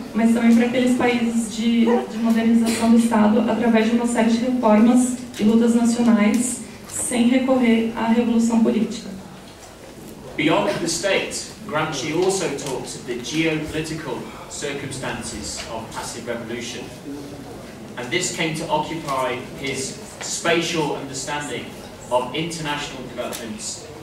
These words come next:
Speaker 2: in the twentieth century through Americanism and Fordism.
Speaker 1: Ah, ele fala que a, as circunstâncias geopolíticas para a revolução pacífica também, também ocupam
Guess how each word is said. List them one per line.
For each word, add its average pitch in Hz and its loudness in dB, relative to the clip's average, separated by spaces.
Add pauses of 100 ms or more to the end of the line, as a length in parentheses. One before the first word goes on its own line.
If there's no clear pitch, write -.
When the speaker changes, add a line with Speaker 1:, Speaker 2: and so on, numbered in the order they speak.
Speaker 2:
in 127 -8
the 127 -8
twentieth 120 -8
century 117 -8 (320)
through 127 -4
Americanism 120 -4 (160)
and 107 -12
Fordism. 113 -10 (880)
Speaker 1:
Ah, 190 -12
ele 202 -6
fala 202 0
que 208 4
a, 190 2 (180)
as 196 -4
circunstâncias 233 0
geopolíticas 214 2
para 202 -2
a 196 0
revolução 208 2
pacífica 208 0 (460)
também, 233 4
também 226 6
ocupam 240 2